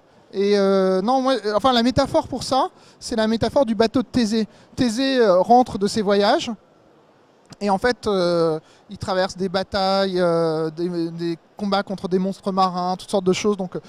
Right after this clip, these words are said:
le bateau se fait complètement, euh, défoncer à plusieurs reprises. Il le reconstruit à, au fur et à mesure.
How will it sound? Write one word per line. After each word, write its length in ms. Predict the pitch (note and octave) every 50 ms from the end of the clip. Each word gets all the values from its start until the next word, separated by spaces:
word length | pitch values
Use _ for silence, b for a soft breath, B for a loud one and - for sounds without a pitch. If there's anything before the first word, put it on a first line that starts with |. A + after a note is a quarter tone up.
| B B B B
le 120 | F#3+ G3+
bateau 300 | F3 G#3+ G#3+ - A#3 A#3
se 100 | G#3+ -
fait 100 | - G3+
complètement, 560 | - A3 G#3 G3+ A3 G#3 A3 A3 A3 G#3+ G3+
euh, 60 | F3 F3+
défoncer 440 | D#3 E3+ G#3+ - A#3+ G#3 F#3+ - A#3
à 60 | G3+
plusieurs 280 | - - F3+ G#3 G3 F#3
reprises. 420 | F3+ - - - B3 C4+ C4 - b b b b b
Il 100 | G#3 F#3+
le 60 | G3+
reconstruit 640 | A3 A3+ B3 - - A#3+ - - - C4+ C4 B3+ A#3
à, 120 | G3+ F#3+
au 80 | G3+ F#3+
fur 220 | E3 - B3 A#3
et 40 | G#3+
à 80 | G3+ G3
mesure. 420 | F#3+ F#3+ F3 E3+ A3+ C4 D4+ -